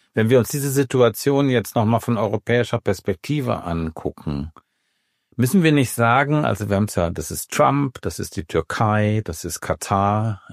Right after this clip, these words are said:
das ist aber nicht Europa. Also Europa spielt ja offenbar in diesem Prozess, von dem man bis heute, bis je-, jetzt nicht sagen kann, ob er ein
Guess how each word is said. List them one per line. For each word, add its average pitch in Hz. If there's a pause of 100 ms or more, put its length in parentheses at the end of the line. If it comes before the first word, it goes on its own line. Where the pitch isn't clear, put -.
das 87
ist -
aber 92
nicht 95
Europa. 87 (520)
Also 90
Europa 120
spielt 123
ja 113
offenbar 101
in 98
diesem 92
Prozess, 123
von 110
dem 92
man 87
bis -
heute, 87
bis -
je-, -
jetzt 123
nicht 87
sagen 98
kann, 101
ob 82
er 82
ein 78